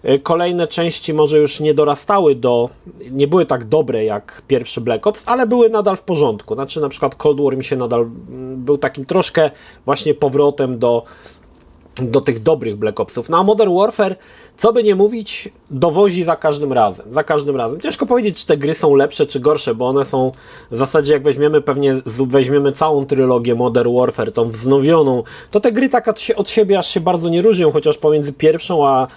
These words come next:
trzecią częścią chyba jest sześć lat chyba różnicy, ale te gry, e, te gry, powiedzmy, te strzelanki są w zasadzie na jednym, jednym poziomie. Także ja uważam, że będzie ma-, na pewno mega fajna gierka. Mam nadzieję tylko, że gra będzie na płycie, a nie znowu sam installer,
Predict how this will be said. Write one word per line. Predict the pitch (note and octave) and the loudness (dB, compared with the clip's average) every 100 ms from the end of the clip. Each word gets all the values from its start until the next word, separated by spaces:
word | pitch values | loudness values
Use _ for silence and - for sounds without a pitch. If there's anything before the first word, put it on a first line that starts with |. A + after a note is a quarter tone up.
| - - _ | -20 -20 _
trzecią | - E3 E3 D#3 | -2 0 2 -2
częścią | - D3 D3+ - F#3 | 2 0 0 -2 -2
chyba | - C#3+ D3+ | -2 0 2
jest | D3+ D3+ - - - - - - _ _ _ _ _ - - | 2 0 -2 -20 -20 -20 -20 -20 _ _ _ _ _ -20 -12
sześć | - C#3+ - | -4 -4 -2
lat | D#4+ E4+ | -2 -2
chyba | - G3+ G3 B3+ | -4 -4 -2 0
różnicy, | A3+ D#3 E3+ G3+ D4 | 0 -2 -4 -6 -2
ale | A#3+ A3 | 2 2
te | G#3 | 2
gry, | G3+ G3+ - - - - | 4 2 0 -20 -20 -6
e, | - D#3 E3+ F3 | 2 2 4 0
te | E3+ G#3 | 0 0
gry, | F3 G3 F#3+ | 2 2 2
powiedzmy, | F#3+ E3+ D#3 F3 | 0 -2 -2 -4
te | D#3+ | -6
strzelanki | - - E3 D#3 D#3 - | -6 -2 2 2 0 -8
są | C#3+ C#3+ C#3+ C#3 C3 | -4 0 0 0 -6
w | |
zasadzie | C3 C#3 B2+ C3+ | -6 -4 0 0
na | C3 | 2
jednym, | C3 B2+ B2+ B2+ | 2 0 -2 -2
jednym | D3+ C3+ C3+ | 0 0 -2
poziomie. | C3+ B2+ C3 G#2+ F2+ - - - - | -2 0 0 0 -6 -12 -20 -20 -6
Także | D3 C#3+ | -2 2
ja | F3+ F#3+ | 2 2
uważam, | F3 E3+ E3 | 0 -2 0
że | D3 D3 C#3+ | 2 2 2
będzie | C#3 D3 C#3+ | 0 2 2
ma-, | C#3 C#3+ | 0 -2
na | C#3 | -2
pewno | C#3 C3 C3 | -2 -2 0
mega | C#3+ D3+ C#3 | 0 0 0
fajna | - C3 A#2+ | -2 -6 -2
gierka. | B2 C#3 C#3 | 0 0 0
Mam | C3 C3+ | -4 -2
nadzieję | C3 C#3+ C#3+ | 0 0 0
tylko, | C#3+ C#3+ | 0 -2
że | C3+ | -2
gra | C3 C3+ | 0 0
będzie | C3+ C3 | -2 -2
na | C3 | -4
płycie, | C3 D3 C#3+ | -2 -2 0
a | C3+ | -2
nie | C3+ | -2
znowu | B2 C3 C3 B2 | -2 0 0 0
sam | C#3 B2 | -2 -2
installer, | A#2+ - D3 C#3+ C3+ | -6 -4 0 0 0